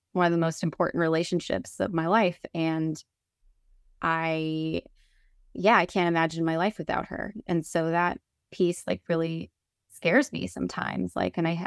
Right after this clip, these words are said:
I think about that, and, like, that's might be, you know, <laughs> like I said, if everything goes well and I have a long life, that will be something that I face. And it's even just, like, hard to say it right now, like, that, that, that, that's something that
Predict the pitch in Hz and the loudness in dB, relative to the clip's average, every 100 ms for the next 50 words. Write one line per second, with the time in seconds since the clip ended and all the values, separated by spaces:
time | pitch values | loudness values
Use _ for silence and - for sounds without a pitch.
0 | - 170 - 214 - - - - - _ | -4 -2 0 -2 -2 -4 -2 -6 -6 _
1 | 175 165 165 180 - _ _ _ _ 185 | -4 -2 0 0 0 _ _ _ _ 0
2 | 190 180 175 - _ _ - 180 180 180 | 2 4 0 -4 _ _ -8 -2 0 2
3 | 190 214 208 190 - 233 196 240 202 196 | 0 -2 2 2 4 2 2 -2 -2 0
4 | 190 175 170 - 185 156 - 180 175 175 | 2 2 2 0 2 2 2 0 2 2
5 | 165 160 160 160 175 175 - 160 175 175 | 2 2 2 2 0 0 0 0 0 -4
6 | 160 165 156 165 165 165 160 - _ _ | -4 -4 -2 -2 0 -2 -4 -8 _ _
7 | _ _ - 202 240 - - 165 160 160 | _ _ 0 0 0 -4 -4 0 0 0
8 | 151 - 180 214 196 180 - 175 - - | -2 -6 -2 2 2 2 0 -2 -2 -2
9 | 165 160 - _ _ _ _ _ 175 - | 0 0 -6 _ _ _ _ _ -10 -4
10 | 170 180 - - 170 180 151 160 - - | -2 0 0 0 0 2 0 -2 -4 -4
11 | 156 - 156 - _ _ _ _ _ _ | -4 0 -2 -2 _ _ _ _ _ _
12 | 254 185 180 175 - 165 156 - 160 160 | -2 0 2 0 -2 -6 -6 -4 -4 -4